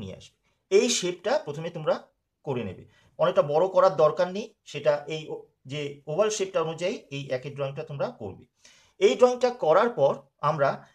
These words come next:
ঠিক এই oval shape থেকে আমরা ঘুরিয়ে এইরকম ঘুরিয়ে দেব। যেই হবে সাথে সাথে আমরা এই অংশটা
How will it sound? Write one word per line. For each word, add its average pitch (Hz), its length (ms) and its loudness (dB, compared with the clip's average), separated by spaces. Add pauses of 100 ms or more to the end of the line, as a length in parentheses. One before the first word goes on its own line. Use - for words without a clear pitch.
(160)
ঠিক 196 140 -8 (100)
এই 190 60 -4 (100)
oval 233 200 2 (100)
shape 214 140 -2 (140)
থেকে 165 220 -8 (360)
আমরা 143 180 0 (240)
ঘুরিয়ে 147 320 -8 (1600)
এইরকম 139 400 -4 (600)
ঘুরিয়ে 120 340 -8
দেব। - 100 -20 (800)
যেই 165 320 -4
হবে 175 200 2 (240)
সাথে 135 220 -6
সাথে 160 180 -10 (500)
আমরা 123 220 0 (180)
এই 147 80 -8 (120)
অংশটা 151 500 -8